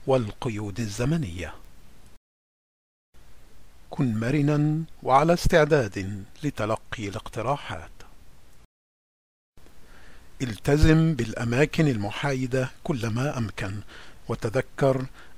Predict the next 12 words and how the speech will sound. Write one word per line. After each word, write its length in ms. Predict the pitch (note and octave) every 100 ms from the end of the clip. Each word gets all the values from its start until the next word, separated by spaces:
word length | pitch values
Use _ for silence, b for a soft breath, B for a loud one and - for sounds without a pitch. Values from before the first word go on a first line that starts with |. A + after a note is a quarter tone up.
| -
أن 240 | C3 A2
مقابلة 600 | A#2 - C3 A2 C3 D3 -
شخص 380 | A#2+ F3 - -
ما 480 | D#3+ D#3 A2 F2+ - -
في 80 | B2
المكتب 520 | G2+ B2+ - - B2+ - B B B
قد 100 | - - -
تعتبر 560 | D#3+ D3+ E3 G#2+ G2+
في 220 | F#2+ C3+
سياقات 800 | A2+ - A2+ A2 G2+ - C#3+ -
معينة 760 | C#3 B2+ A2+ G#2+ D3+ B2+ B2+ C3+ - B B -
تعبيرا 760 | F3+ B2 A#2 A#2 A#2 A#2 A#2